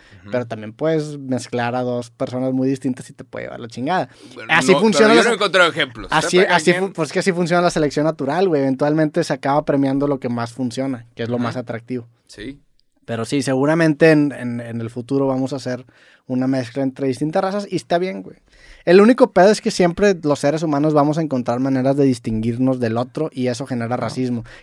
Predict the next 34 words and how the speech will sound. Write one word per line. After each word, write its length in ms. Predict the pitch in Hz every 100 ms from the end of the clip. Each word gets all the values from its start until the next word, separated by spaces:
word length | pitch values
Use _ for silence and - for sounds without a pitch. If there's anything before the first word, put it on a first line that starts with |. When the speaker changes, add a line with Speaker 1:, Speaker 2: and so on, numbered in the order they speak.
| -
Speaker 2:
Cada 220 | 160 175
vez 120 | 180
va 60 | 170
a 40 |
ser 180 | 165 175
más 140 | 165
ridículo 460 | 165 160 160 180 175
porque 140 | 165 135
cada 140 | 143
vez 100 | 147
va 40 |
a 20 | 147
ser 80 | 147
de 60 |
que, 100 | 139
carnal, 400 | 131 135 147 131 - - - _ _ -
te 80 |
Speaker 1:
Sí. 80 | 185
Speaker 2:
parece 260 | 202 196 214
un 100 | 190
chingo, 260 | - 208 175
¿de 60 |
Speaker 1:
No, 80 | 233
Speaker 2:
qué 60 | 175
lo 60 | 175
Speaker 1:
pero 60 |
Speaker 2:
estás 160 | 156 185
discriminando? 460 | 180 156 156 151 156
Speaker 1:
eventualmente, 440 | 165 180 175 185
eventualmente 480 | 147 135 156 160 160
van 120 | 151
a 40 | 147
ser 160 | 151
cosas 520 | 127 131 139 127 -